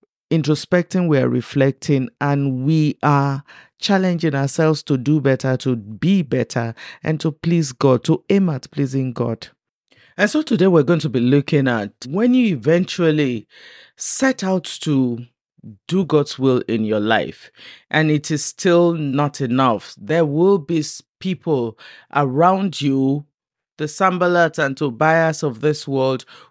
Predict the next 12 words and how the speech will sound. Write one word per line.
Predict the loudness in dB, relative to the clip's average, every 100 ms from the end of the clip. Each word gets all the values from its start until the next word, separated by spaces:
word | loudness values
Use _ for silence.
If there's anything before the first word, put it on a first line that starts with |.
| -8
who | -8
challenge | -4 -2 0 0 -2 -4
your | -2 -2
authority, | -4 -2 0 2 -2 -4 -4 -4 -6 -18 _ -6
who | -4
wonder | 2 2 2 2 2
why | 2 2
you're | 0 -2 -4
doing | -2 0 0 -2 -4
what | -2 -2 0
you're | -2
doing, | -2 0 2 2 0 -2